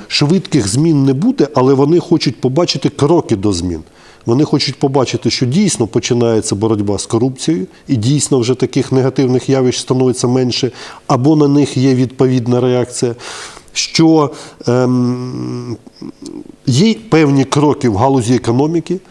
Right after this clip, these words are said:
А те, що ви кажете, наскільки ми готові,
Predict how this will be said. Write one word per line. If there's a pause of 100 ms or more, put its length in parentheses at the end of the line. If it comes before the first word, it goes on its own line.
(500)
А (180)
те,
що
ви
кажете, (240)
наскільки
ми
готові,